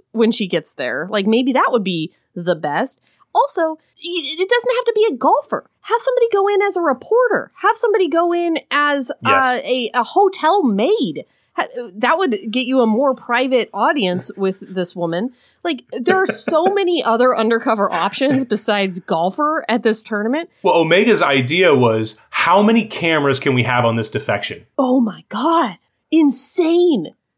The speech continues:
Speaker 1: And they're like, "This is our brilliant idea. Let's make a media circus of this."
Speaker 2: <laughs> Let's keep, let's keep s-, planning interviews and public outings. <laughs>
Speaker 1: My God. And then let's try to talk to her at the public outings. It's like, put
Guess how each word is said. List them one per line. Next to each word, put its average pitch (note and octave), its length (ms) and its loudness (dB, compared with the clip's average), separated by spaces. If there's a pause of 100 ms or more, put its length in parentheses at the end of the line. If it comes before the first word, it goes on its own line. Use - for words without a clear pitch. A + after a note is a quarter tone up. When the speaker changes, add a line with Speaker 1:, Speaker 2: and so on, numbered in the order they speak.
Speaker 1:
And B3+ 120 2
they're D4+ 120 2
like, A#3+ 240 -2
"This A3 220 -2
is G#3+ 60 -2
our A3 100 2
brilliant F3+ 340 -2
idea. F3 320 -4
Let's F#3 240 -4
make G#3+ 300 0
a F#3 80 -2
media F3+ 880 -2 (400)
circus - 680 -2
of C6+ 120 4
this." - 480 0
Speaker 2:
<laughs> - 40 -12
Let's G#3+ 200 4
keep, A3 340 0 (220)
let's B3+ 280 0
keep A3 260 -2
s-, - 280 -10 (180)
planning E3 600 0 (380)
interviews E3+ 800 -2 (240)
and A2+ 320 0
public C3+ 300 0
outings. E3 880 0
<laughs> A#3 260 -2
Speaker 1:
My G4 300 2
God. F#4 260 0 (220)
And D4 100 0
then A4+ 140 4
let's A#4 160 0
try A4+ 140 -2
to G#4 120 0
talk A#4 320 -4
to G4 120 0
her F#4 80 -2 (100)
at G4+ 220 -2
the - 80 0
public G4 420 -2
outings. A#4+ 420 4 (160)
It's - 220 2
like, G4+ 140 0 (680)
put C5 160 2